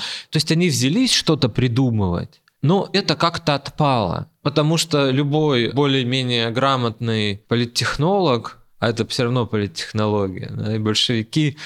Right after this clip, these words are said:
<laughs> я думаю, тоже политтехнологи. То есть они массам обещали справедливый общественный строй, богатство, еще что-то.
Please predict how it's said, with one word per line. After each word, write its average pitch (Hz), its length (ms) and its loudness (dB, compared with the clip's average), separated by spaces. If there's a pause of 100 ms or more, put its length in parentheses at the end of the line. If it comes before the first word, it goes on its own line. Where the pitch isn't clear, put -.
<laughs> - 160 -14
я 113 80 0
думаю, 120 340 0
тоже 123 320 2
политтехнологи. 110 840 -2
То 101 100 -12
есть 104 140 -8
они 117 180 -2
массам 127 460 0
обещали 104 760 -2
справедливый 120 580 0
общественный 110 520 -2
строй, 104 480 0 (340)
богатство, 131 720 0
еще 117 400 0
что-то. - 600 -4